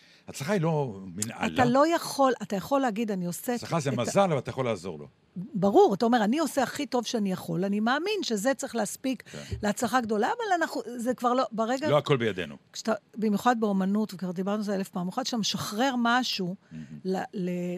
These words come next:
Speaker 2: לצרכן האומנות, אז הוא משנה כבר את האומנות מעצם זה שהוא צופה בה,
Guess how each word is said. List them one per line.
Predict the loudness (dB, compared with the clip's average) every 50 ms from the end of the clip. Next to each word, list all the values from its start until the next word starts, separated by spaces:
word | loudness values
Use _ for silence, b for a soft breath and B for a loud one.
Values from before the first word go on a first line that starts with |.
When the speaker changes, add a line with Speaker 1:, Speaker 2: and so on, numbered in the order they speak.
| -6 -4 -4 -4
Speaker 2:
לצרכן | -4 -6 -4 -6 -6 -6 -6 -8 -2 0 0 2 2
האומנות, | 2 0 0 0 2 2 2 2 2 0 -2 -4 -6
אז | -6 -6 -6 -4
הוא | -2 -2 -2
משנה | 0 0 0 2 4 4 4 4 2
כבר | 0 -2 -2 -2 -2
את | -2 -2
האומנות | -2 -2 0 0 0 2 0 -2 -2 -2
מעצם | -4 -2 -2 -2 -4 -4 -4 -4
זה | -2 -4
שהוא | -2 -2 -2 -4
צופה | -2 -4 -8 -4 2 2 2 4
בה, | 2